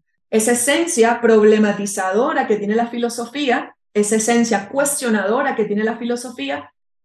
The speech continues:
y que la constituye, es precisamente eso, una locura, porque está constantemente en contra, y no, no es que esté en contra solo por, por, eh, por,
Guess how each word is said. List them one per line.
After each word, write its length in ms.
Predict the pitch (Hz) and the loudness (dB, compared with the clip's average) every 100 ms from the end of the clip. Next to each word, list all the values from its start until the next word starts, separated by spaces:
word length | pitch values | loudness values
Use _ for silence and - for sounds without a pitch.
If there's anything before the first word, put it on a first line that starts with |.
| _ _ | _ _
y 160 | 254 - | -2 2
que 100 | 247 | 2
la 220 | 226 - | 2 0
constituye, 1200 | 233 233 - - 214 - 302 403 240 339 - _ _ _ _ _ | 0 2 -2 -4 -6 -4 0 2 2 -2 -8 _ _ _ _ _
es 120 | 392 - | -6 -2
precisamente 880 | 415 294 294 262 254 247 269 262 440 | -2 -2 -2 -2 -2 -4 -4 -2 -2
eso, 280 | - - | -4 -4
una 240 | 220 240 240 | 2 2 2
locura, 640 | 202 - 320 339 202 - _ | 0 -2 -6 -6 -6 -12 _
porque 480 | 233 220 - 226 220 | 2 2 0 -4 0
está 840 | 214 214 - - 262 202 214 - _ _ | -4 -4 -6 0 2 0 -4 -12 _ _
constantemente 1300 | 240 220 - 262 277 302 311 320 269 220 269 403 _ _ _ - | 2 2 2 0 0 0 -4 -4 -2 -2 -4 -10 _ _ _ 0
en 360 | 240 226 220 | 2 2 0
contra, 800 | 330 415 466 403 214 269 - _ _ _ _ _ _ | -2 -4 -4 -2 -2 -2 -8 _ _ _ _ _ _
y 140 | 254 | 2
no, 240 | 247 285 - - | 2 2 -4 0
no 180 | 247 | 0
es 100 | 349 | 2
que 80 | - | 0
esté 280 | 415 381 339 | -2 -4 -6
en 80 | 302 | -4
contra 420 | 330 381 - 165 | -2 -2 -2 -4
solo 380 | - 269 302 302 | -2 -2 -2 0
por, 260 | 240 214 | 0 0
por, 360 | 220 214 208 202 | -2 0 2 0
eh, 320 | 196 185 180 | -2 -2 -4
por, 500 | 214 202 - - - | -4 -4 -4 -8 -12